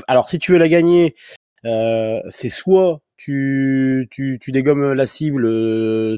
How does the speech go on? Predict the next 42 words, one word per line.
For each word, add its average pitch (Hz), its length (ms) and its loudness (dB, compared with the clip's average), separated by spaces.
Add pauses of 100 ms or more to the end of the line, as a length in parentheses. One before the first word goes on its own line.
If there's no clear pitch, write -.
tout 139 120 -8
le 127 60 -12
temps, 151 200 2
et 123 60 -2
comme 113 160 -8
ça, - 120 -8
on 131 40 -6
n'a 113 80 -6
rien 113 160 -4
à 123 80 -2
te - 60 -18
reprocher, 127 360 -6
t'auras 117 160 -4
éliminé 110 260 -4
tout 127 100 -6
le 123 60 -2
monde 117 100 -2
un 113 80 -2
par 117 200 -2
un. 180 140 -2 (560)
Soit, 185 440 4
si - 240 -12
comme 151 200 -4
Sam, 160 420 2
tu 131 540 -6
fais 143 380 0
un 127 100 0
coup 131 140 -14
sur 127 260 -6
deux, 139 80 0
euh, 110 920 0
la, 107 180 -2
la, 107 140 -2
la 110 100 -4
meilleure 113 260 -4
salve, 175 360 2 (560)
il - 40 -20
faut - 120 -10
avoir 120 160 0
des 123 100 -6
arguments 127 320 -4
solides. 160 460 -6